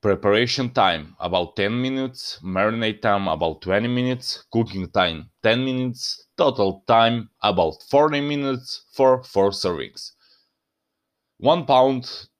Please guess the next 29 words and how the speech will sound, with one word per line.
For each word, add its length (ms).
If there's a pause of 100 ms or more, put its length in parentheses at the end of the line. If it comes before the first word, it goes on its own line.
twenty 300
to 100
twenty-five 800
or 200
sixteen 500
to 120
twenty 300
shrimps 540
peeled 580
and 240
devi-, 420 (120)
divined, 600 (520)
one 260
point 260
two 140
cup 360
jerk 260
marinade, 680 (600)
two 120
slices 640
of 120 (100)
pineapple 720 (120)
cut 220
into 240
one 300
point 320
two 180
inch 480 (220)
pieces. 500